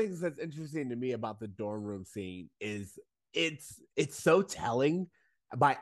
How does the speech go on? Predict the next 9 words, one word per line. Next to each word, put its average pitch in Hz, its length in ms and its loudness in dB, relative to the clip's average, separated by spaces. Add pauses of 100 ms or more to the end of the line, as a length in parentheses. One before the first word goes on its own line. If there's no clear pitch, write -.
everyone's 139 420 8
reaction, 180 640 4 (240)
because 147 400 8
we 135 160 2
talked 151 240 -4
about 170 300 6 (120)
Amy 117 600 4
and 110 240 0 (120)
Alan, 101 540 2